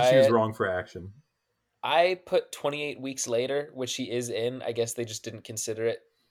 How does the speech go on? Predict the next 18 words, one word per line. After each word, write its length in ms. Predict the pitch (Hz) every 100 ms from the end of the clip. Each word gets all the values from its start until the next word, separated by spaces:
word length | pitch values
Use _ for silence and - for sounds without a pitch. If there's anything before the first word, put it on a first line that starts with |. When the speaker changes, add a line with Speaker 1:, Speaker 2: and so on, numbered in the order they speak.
| -
Speaker 2:
action-y 440 | 120 117 - 131
enough, 380 | 131 135 135 131
which 240 | 127 123 -
I 120 | 123
guess 260 | 120 -
is 100 | 165
fair, 380 | - 165 156 165 - - _ _ -
but, 120 | 117
um, 280 | 113 113 113 - _ -
it, 120 | 131 _ _ _
it's 140 | - 160
Speaker 1:
I 40 |
guess 180 | 107 98
Speaker 2:
kinda 140 | 95 82
Speaker 1:
thriller, 260 | 98 110 110
Speaker 2:
action-y. 320 | 120 101 98 _ _ _ _ _ _ _ _ _
Yeah. 180 | 95 95
Speaker 1:
drama, 640 | 98 95 123 127 120 110